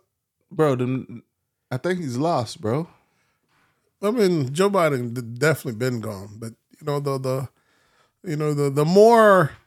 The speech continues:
Speaker 2: we're into the, the, the, the more we go into the politics, the more and more, it's like, you know, watching a character on, on, if you don't watch Star Wars, it's like watching the character go from a good Jedi from the, from the du-, from the light side to the dark side. I feel like I'm wa-,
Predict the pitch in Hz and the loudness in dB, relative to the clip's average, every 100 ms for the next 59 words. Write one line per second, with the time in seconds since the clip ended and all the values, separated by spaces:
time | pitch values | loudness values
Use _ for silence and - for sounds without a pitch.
0 | _ _ _ _ - 170 180 165 175 160 | _ _ _ _ -2 2 2 4 2 2
1 | 160 147 139 131 139 131 139 135 131 127 | 2 2 2 2 0 0 -2 0 0 0
2 | 123 - _ _ _ _ _ _ _ _ | -2 -8 _ _ _ _ _ _ _ _
3 | _ _ _ _ 135 143 170 196 208 175 | _ _ _ _ -4 2 4 4 4 4
4 | 170 170 170 156 143 147 135 123 117 120 | 4 4 2 0 2 2 2 0 -4 -6
5 | - 123 127 147 147 135 127 127 131 131 | -4 -4 0 2 4 4 0 0 0 0
6 | 127 139 131 139 131 131 135 131 120 117 | 2 0 0 -2 0 2 0 -2 -6 -2
7 | 139 127 - 120 117 113 117 117 117 117 | 0 0 -2 -2 -2 -4 -6 -6 -4 -6
8 | 110 135 127 120 113 - 127 123 117 110 | -8 -6 -2 -2 -4 -4 -2 0 0 -2
9 | 104 104 - _ _ _ _ - 120 135 | -6 -10 -16 _ _ _ _ -8 -4 -4
10 | 123 127 131 - 131 120 139 127 - 120 | -2 0 0 0 -4 -2 -2 -2 -2 -4
11 | 120 110 117 110 117 131 113 123 127 123 | -4 -4 -4 -4 -4 -4 -2 -4 0 0
12 | 123 117 120 107 107 107 _ - 120 113 | 0 -4 -8 -8 -8 -14 _ -16 -8 -8
13 | 107 123 - - 113 117 131 131 139 131 | -4 -6 -8 -10 -6 -2 -2 -2 -2 -2
14 | 123 110 110 120 113 113 107 110 110 113 | -2 -6 -2 -4 -2 -6 -4 -4 -6 -4
15 | 107 110 107 110 | -6 -6 -6 -6